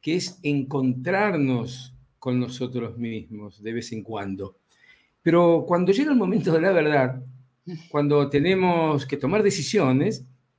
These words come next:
Speaker 1: no se trata a veces de encontrarse, eh, a uno mismo, sino de crearse también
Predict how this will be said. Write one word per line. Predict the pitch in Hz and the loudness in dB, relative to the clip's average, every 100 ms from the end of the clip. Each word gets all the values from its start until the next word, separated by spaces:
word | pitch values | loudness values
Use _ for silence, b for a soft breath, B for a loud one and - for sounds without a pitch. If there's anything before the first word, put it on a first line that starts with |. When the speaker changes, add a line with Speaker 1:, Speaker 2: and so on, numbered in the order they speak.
| _ _ _ _ _ | _ _ _ _ _
Speaker 1:
no | - 190 | -8 -6
se | 233 196 | -4 -4
trata | 123 202 185 135 | -2 -2 -2 0
a | |
veces | 127 127 139 131 | 2 2 0 2
de | 135 | 2
encontrarse, | 131 131 131 127 147 143 143 143 127 113 - _ - | 2 0 -2 0 0 0 0 0 0 -2 -12 _ -6
eh, | 127 127 123 127 | -2 0 -2 -6
a | 120 123 | -6 -4
uno | 135 139 | -4 -4
mismo, | 135 127 117 127 | -2 -2 -4 -6
sino | 127 190 196 | -4 -4 -2
de | 196 170 - - | 0 -2 -4 -6
crearse | 151 143 151 220 180 - 120 104 - _ | 0 4 6 4 2 -6 -6 -6 -8 _
también | - 127 135 135 | -4 0 0 -2